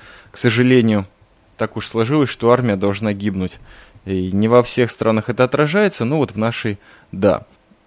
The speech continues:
Израиль, как чисто такая вот гуманитарная, лучше всех демократическая страна, говорит следующее. «Пользуясь международными нормами поведения,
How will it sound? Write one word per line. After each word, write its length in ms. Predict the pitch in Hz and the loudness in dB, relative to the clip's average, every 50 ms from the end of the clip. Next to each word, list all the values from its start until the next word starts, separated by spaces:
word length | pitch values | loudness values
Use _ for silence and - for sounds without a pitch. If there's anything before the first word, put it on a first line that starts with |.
| _ _ _ | _ _ _
Израиль, 560 | 107 110 113 123 156 208 240 233 214 175 - - | -8 -2 2 4 4 6 4 4 2 0 -4 -4
как 200 | - 156 156 - | -4 -4 -4 -2
чисто 460 | - 170 170 - - - 143 135 110 | -4 -6 -6 -6 -2 0 0 0 0
такая 320 | - 110 - - 120 120 | -2 -6 -2 0 2 2
вот 140 | 117 110 98 | 2 0 -2
гуманитарная, 720 | 92 101 107 110 110 113 101 - 139 151 151 135 120 110 | -4 -2 -2 0 0 0 2 4 4 4 4 2 0 -2
лучше 340 | 104 113 127 131 - - 117 | 0 -2 -4 -6 -6 -8 -8
всех 320 | - - - 127 123 107 95 | -8 -6 0 0 0 0 0
демократическая 800 | 104 104 104 95 - 113 107 - 120 110 - - - - 113 110 | -2 -6 -6 -2 -2 -4 -4 -4 -6 -10 -10 -10 -8 -6 -6 -6
страна, 400 | - - - 139 160 196 220 180 | -6 -4 -2 -2 0 0 0 -2
говорит 500 | 120 120 117 123 131 160 160 - - _ _ _ _ _ _ _ | 0 2 2 4 4 2 0 -2 -10 _ _ _ _ _ _ _
следующее. 680 | - - - 117 135 135 104 101 - - - 85 - - - _ _ | -20 -10 0 4 4 4 4 2 -2 -4 -6 -8 -10 -10 -16 _ _
«Пользуясь 340 | - 247 247 226 214 170 127 110 107 - _ _ - | 0 0 2 2 0 -4 -4 -8 -14 -18 _ _ -10
международными 800 | - 107 135 135 117 117 110 117 143 185 220 185 147 117 101 95 | -4 -4 -4 -2 -2 0 2 4 4 4 2 0 0 -2 -2 0
нормами 500 | 98 123 143 135 127 120 113 104 101 95 | 0 0 0 0 -2 -2 -2 -2 -2 -4
поведения, 840 | - - 156 165 117 92 85 85 92 95 92 92 90 87 82 90 | -2 -2 -2 -2 -2 -4 -6 -4 -4 -4 -2 -2 -4 -6 -6 -10